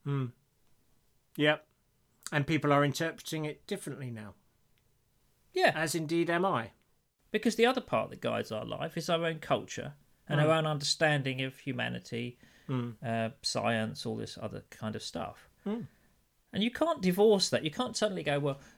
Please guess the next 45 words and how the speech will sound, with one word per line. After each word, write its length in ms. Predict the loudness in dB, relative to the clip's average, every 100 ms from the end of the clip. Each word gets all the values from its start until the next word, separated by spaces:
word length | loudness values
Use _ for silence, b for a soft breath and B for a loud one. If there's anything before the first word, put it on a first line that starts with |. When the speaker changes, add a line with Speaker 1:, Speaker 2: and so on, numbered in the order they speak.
| -4
Speaker 2:
let's 220 | -4 -4
put 240 | -6 0 2
all 160 | 6
that 160 | 4 4
aside," 580 | 0 0 0 -2 -10 -8
because 460 | -2 0 0 -4 -10 _ _ _ _ _ _
y-, 60 | -20 -20 -20 -16 -8
y-, 120 | -4
we 140 | 0 2
know 500 | 6 6 6 2 -4
that 380 | -2 -2 -2 _ _ _ _ _ _ _ _
that's 380 | -4 -2 -4 -6 -10 -20 _ _ -8
Speaker 1:
Yeah. 140 | -8 -10 -14 -6
Speaker 2:
a 80 | -4
truth. 480 | 2 4 4 2 0
You 100 | 2
know, 80 | 4
we 100 | 6
know 200 | 6 6
that 380 | 6 4 2
that's 80 | -2 2
Speaker 1:
Yeah. 40 |
Speaker 2:
real. 400 | 2 4 0 -2
So 180 | -4 0
we 140 | 2 4
have 260 | 4 2
to 80 | 0
therefore 340 | 4 4 2
go 120 | 0 4
back 260 | 4 2
to 80 | 0
the 80 | 0
Bible 340 | 2 2 0
constantly 400 | -2 -2 -2 -4
and 60 | -4
say, 120 | -4
"What 220 | 0 0 -2
is 100 | -4
this, 200 | -6 -8 B B B B
what 140 | 0 0
is 80 |
Speaker 1:
Yeah. 40 | 0
Speaker 2:
this, 260 | 0 -4 -8 b b -6 2
uh, 180 | 2 4
object? 640 | 2 2 -2 -2 -6 -14